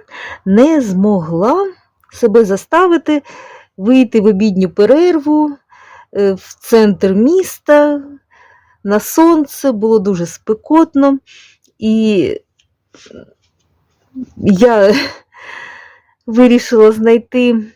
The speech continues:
поки що таку заміну, замовила собі в інтернет-магазині, в магазинчику "Нав'яжемо", де я,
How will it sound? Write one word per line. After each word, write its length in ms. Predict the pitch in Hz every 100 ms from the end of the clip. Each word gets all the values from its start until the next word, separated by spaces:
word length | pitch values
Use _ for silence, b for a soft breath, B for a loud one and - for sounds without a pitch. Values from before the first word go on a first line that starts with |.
| _ _ _ _ _ _ _ -
поки 280 | 233 226
що 160 | 208 220
таку 300 | 214 202 214
заміну, 500 | 202 220 226 208 202 B B B
замовила 840 | 190 208 233 233 247 240 214 202 202
собі 380 | - 214 202
в 80 | 202
інтернет-магазині, 1300 | 208 196 196 196 196 190 185 196 202 226 403 392 370 B B
в 80 | 233
магазинчику 640 | 240 247 247 233 - 214 214
"Нав'яжемо", 640 | 208 220 330 403 320 240
де 120 | 220
я, 200 | 240 233